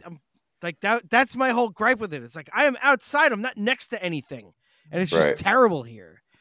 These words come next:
Speaker 1: And I'm not near any mountains. But there might be some, like, crazy electricity underground that I don't know about,
Speaker 2: Maybe.
Speaker 1: potentially,
Speaker 2: Or it
Speaker 1: right?
Speaker 2: could be, like, a weird spot with the triangulation, like, right between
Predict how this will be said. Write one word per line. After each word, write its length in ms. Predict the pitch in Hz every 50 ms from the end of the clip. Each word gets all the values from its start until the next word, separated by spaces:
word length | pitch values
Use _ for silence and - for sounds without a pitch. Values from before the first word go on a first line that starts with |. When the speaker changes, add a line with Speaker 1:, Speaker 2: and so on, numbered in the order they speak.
| _ _ _ _ _ _ -
Speaker 1:
And 140 | 127 127
I'm 120 | 123 127 143
not 180 | 170 196 214
near 180 | 208 208 202 196
any 140 | 180 170 151
mountains. 680 | 139 131 123 117 113 117 120 135 147 - - - - - - - - _ _ _ _ _ _ _ _ _ _ _ _ -
But 200 | 131 123 123 120 _ -
there 140 | - 139 139
might 240 | 139 147 156 156 -
be 140 | 151 151 143
some, 200 | - 160 151 147
like, 320 | 147 147 135 - - -
crazy 880 | - - - 127 143 147 143 135 147 143 143 143 143 143 139 139 135 - - -
electricity 640 | 143 139 147 139 - - 156 147 - 143 131 127
underground 600 | 131 127 127 131 131 151 151 139 120 110 98 - - - _ -
that 100 | 113 113
I 120 | 117 113
don't 180 | 113 113 113 120
know 140 | 123 120 113
about, 300 | 107 101 92 80 67 - _ _ _ _ _ _ -
Speaker 2:
Maybe. 400 | 104 104 107 104 95 87 87 101
Speaker 1:
potentially, 200 | 117 78 78 90
Speaker 2:
Or 80 | 101 117
it 20 |
Speaker 1:
right? 100 | 120 127
Speaker 2:
could 140 | 127 135 120
be, 80 | 120 120
like, 160 | 117 110 -
a 60 | 95 92
weird 340 | 87 104 104 107 107 98
spot 300 | - - - 117 107 -
with 100 | 98 95 -
the 60 | 98
triangulation, 1120 | - - - 98 101 101 95 92 87 87 85 82 85 90 95 - - 110 104 107 107 104 90
like, 180 | 92 85 - -
right 260 | 78 90 92 87 -
between 720 | 90 - - - 101 95 92 95 98 98 95 95 95 92